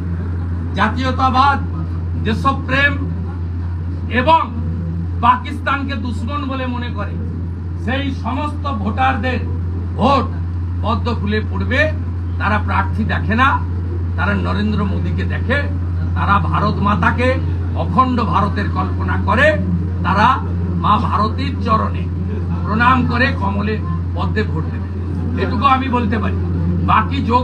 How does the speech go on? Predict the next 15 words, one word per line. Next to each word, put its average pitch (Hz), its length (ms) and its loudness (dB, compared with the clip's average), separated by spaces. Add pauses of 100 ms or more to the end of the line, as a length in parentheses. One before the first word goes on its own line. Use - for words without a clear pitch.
বিয়োগের 247 380 0
অঙ্ক 220 260 0 (640)
কি 220 140 0
হবে 226 280 4
না 226 200 2
হবে, 220 260 4 (500)
সেগুলো 233 280 0
আলাদা 233 380 0
কথা। - 180 -4 (460)
একটা 262 260 -2 (200)
উদাহরণ 277 360 2 (100)
নদিয়ার 254 340 0
মাটিতে 226 400 -2
দিয়ে - 300 -4
যাই, - 140 -4